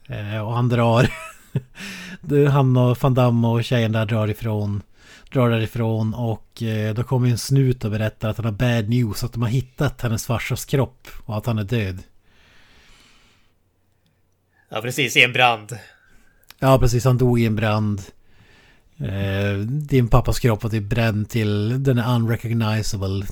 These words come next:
Speaker 1: Det, det är bara aska kvar, liksom.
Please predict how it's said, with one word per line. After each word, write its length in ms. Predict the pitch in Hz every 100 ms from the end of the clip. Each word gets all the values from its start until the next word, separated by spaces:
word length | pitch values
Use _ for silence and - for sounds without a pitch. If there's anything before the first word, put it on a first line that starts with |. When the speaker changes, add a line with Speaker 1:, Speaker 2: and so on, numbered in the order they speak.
| -
Speaker 1:
Det, 480 | 113 104 101 104 98 - - - - -
det 60 | -
är 40 |
bara 220 | 104 110 110
aska 280 | - - 110
kvar, 260 | 113 101
liksom. 360 | 98 95 107